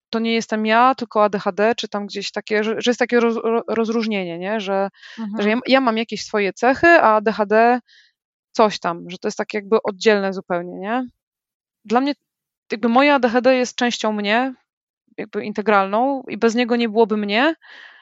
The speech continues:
Speaker 1: E, no, beze mnie A D H D by istniało nadal, ale jakby
Speaker 2: <laughs>
Speaker 1: ja bez A D H D byłam, by, byłabym zupełnie inną osobą, nie? Czy, czy to naz-,
Speaker 2: Mhm.
Speaker 1: nazwiemy, czy nie nazwiemy. I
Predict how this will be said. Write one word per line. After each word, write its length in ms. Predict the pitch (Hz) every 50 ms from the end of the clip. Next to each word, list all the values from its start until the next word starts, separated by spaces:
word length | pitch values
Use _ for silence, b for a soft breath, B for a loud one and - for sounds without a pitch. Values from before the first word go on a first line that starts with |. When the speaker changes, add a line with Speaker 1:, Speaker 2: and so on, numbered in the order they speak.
| B B B B B _ _ _ -
Speaker 1:
E, 360 | - 208 208 202 202 208 208 208
no, 80 | 214 226
beze 220 | 214 226 202 214
mnie 120 | 214 214 196
A 40 |
D 80 | 185 190
H 80 | 185 185
D 100 | 190 185
by 100 | 180 196
istniało 300 | 180 - 202 190 180 175
nadal, 280 | 175 175 165 156 156
ale 320 | 156 165 175 175 - 90 - - -
jakby 520 | - - - _ _ - - - - - _ _ _ _ _
Speaker 2:
<laughs> 1000 | 262 277 254 247 233 220 370 370 - 359 349 381 - 320 320 359 247 285 294 339 247 247
Speaker 1:
ja 100 | 277 311
bez 140 | 330 294 254
A 60 | 254
D 100 | 220 220
H 120 | 196 220
D 140 | 202 247 262
byłam, 260 | 254 277 254 247 240
by, 260 | 220 220 214 254 240 -
byłabym 380 | - 202 240 277 277 254 254 233
zupełnie 340 | 214 208 - 294 294 285 269
inną 200 | 247 240 233 226
osobą, 400 | 214 - 196 180 175 165 160 165
nie? 200 | 170 196 226 226
Czy, 120 | - 262 - -
czy 100 | - -
to 100 | 302 285
naz-, 160 | 277 269 254
Speaker 2:
Mhm. 160 | 240 226 214
Speaker 1:
nazwiemy, 320 | 247 226 220 254 254 254
czy 80 | 226 - -
nie 80 | 233 220
nazwiemy. 440 | 214 202 175 190 180 175 175 170 165 B B B B B B B B B B _ _ _ _ _ _ _ _ _ _ _ _ _ _ _ _
I 140 | 254 233